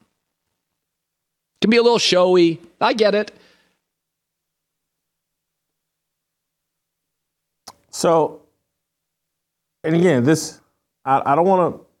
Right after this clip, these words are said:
Speaker 2: make a molehill into a mountain, but he's making a bunch of excuses for Deion.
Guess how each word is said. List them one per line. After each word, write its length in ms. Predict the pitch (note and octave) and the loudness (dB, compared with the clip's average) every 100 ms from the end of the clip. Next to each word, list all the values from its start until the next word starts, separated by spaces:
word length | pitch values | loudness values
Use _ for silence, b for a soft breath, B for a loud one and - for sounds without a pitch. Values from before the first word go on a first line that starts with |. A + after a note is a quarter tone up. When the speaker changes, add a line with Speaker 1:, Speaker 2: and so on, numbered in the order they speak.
| _ | _
Speaker 2:
make 200 | C#3+ D3+ | -2 0
a 60 | D3 | 0
molehill 640 | B2+ C#3 D3 D3 C#3+ C#3 | 2 2 2 2 2 2
into 300 | B2+ A#2+ C3 | 2 0 0
a 100 | A#2 | 0
mountain, 420 | A2+ G2+ D2 - - _ _ _ _ _ _ | 0 -2 -4 -8 -20 _ _ _ _ _ _
but 320 | C3 A#2 - - - | -2 -2 -4 -10 0
he's 180 | C#3 A#2+ | 2 4
making 340 | C#3 D3 D3+ | 2 2 0
a 60 | C#3 | 0
bunch 280 | C#3+ C3+ | -2 -2
of 80 | C3 | -2
excuses 520 | C3 - C3 A#2+ A#2+ | -2 -2 -2 -2 -4
for 140 | - A#2+ | -4 -2
Deion. 640 | G#2+ F#2+ F2+ F2 F2 E2+ | 0 0 -2 -4 -6 -8